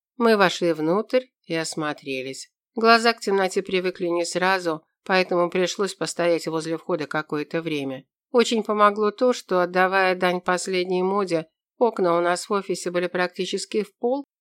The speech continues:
и их было много. Тем не менее, чтобы Ромка не наткнулся на что-нибудь ненароком, я взяла его за руку, а он зачем-то пощекотал безымянным пальцем мне ладошку.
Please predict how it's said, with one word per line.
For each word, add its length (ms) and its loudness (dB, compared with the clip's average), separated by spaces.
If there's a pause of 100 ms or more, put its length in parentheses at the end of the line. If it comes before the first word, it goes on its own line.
(160)
и 160 -2
их 80 -4
было 240 2
много. 420 -4 (340)
Тем 220 2
не 120 4
менее, 300 2
чтобы 280 -2
Ромка 280 0
не 120 -2
наткнулся 540 -4
на 240 -2
что-нибудь 440 -6
ненароком, 580 -2 (280)
я 140 2
взяла 280 0
его 180 0
за 240 -4
руку, 340 -4 (280)
а 180 8
он 120 4
зачем-то 440 0
пощекотал 800 0
безымянным 640 0
пальцем 440 -2
мне 200 -2
ладошку. 680 -6